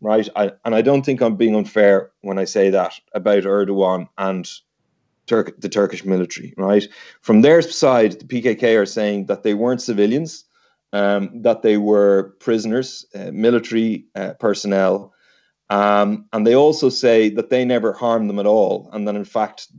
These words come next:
they died as a result of a shelling that was initiated by the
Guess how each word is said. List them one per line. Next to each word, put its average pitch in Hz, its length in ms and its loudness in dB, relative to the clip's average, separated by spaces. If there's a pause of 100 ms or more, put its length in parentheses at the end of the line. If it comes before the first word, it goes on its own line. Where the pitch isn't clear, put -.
(260)
they 104 160 0
died 113 520 4
as 104 200 -6
a 104 40 -4
result 101 400 -2
of 92 60 -12
a 92 60 -10
shelling 107 640 -2 (580)
that 101 100 0
was 101 160 -2
initiated 98 600 -4
by 95 240 0
the 92 440 -6